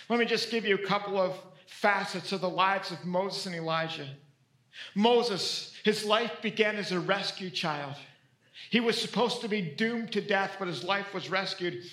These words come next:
in a little tiny basket in the Nile River. He took matters into his own hands in his early years and killed an Egyptian out of anger and frustration. He took care of sheep on the backside of a desert for forty years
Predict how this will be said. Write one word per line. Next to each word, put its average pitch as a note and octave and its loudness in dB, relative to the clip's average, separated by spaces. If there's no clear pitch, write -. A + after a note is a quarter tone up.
in F#3 -2
a G3+ 2
little G#3 0
tiny G#3 -2
basket F#3 0
in F3+ -8
the E3 -4
Nile E3+ 0
River. E3 -6
He A#3+ 4
took A#3+ -2
matters G#3 0
into G3 0
his F#3 0
own G#3+ 0
hands G3+ 2
in G3 -4
his F#3 -2
early A3 0
years G3 0
and G#3 0
killed A3+ 2
an G3+ -2
Egyptian G3 0
out F3 0
of E3+ -8
anger G3+ 0
and F#3+ -4
frustration. E3 -6
He A3 4
took B3+ 2
care B3+ 4
of F#3+ 0
sheep G#3 -2
on G3+ 0
the G3 2
backside A3 0
of G3 -4
a F3 -8
desert F#3+ 0
for F3+ -8
forty A#3+ -2
years F3 -2